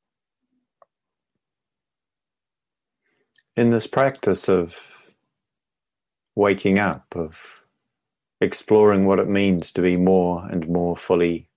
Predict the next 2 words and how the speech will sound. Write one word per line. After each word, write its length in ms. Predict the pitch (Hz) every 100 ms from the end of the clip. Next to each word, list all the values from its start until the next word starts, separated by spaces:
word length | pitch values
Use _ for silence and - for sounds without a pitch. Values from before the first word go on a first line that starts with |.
| -
present, 560 | 95 92 82 73 - _ _ _ _ _ _ _ _ _ _ _ _ _ _ _ _ _ _ _ _ _ _ _ _ -
open, 440 | 98 98 98 80